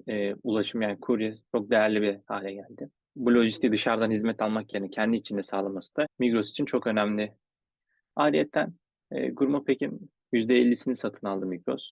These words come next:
Burada da gördüğünüz gibi ambalajlı, hemen mikrodalgada ısıtılmaya hazır, e, yemekler servis ediliyor.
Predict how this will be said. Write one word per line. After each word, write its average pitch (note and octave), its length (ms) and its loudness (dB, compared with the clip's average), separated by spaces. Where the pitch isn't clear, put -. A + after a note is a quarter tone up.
Burada C#3+ 300 4
da C#3 60 6
gördüğünüz C3 420 4
gibi A#2+ 140 0
ambalajlı, A2+ 840 0
hemen A2 400 -2
mikrodalgada G#2 960 0
ısıtılmaya G2+ 560 -4
hazır, A2 320 0
e, - 40 -12
yemekler G#2+ 640 0
servis F#2 400 -2
ediliyor. A2 460 -2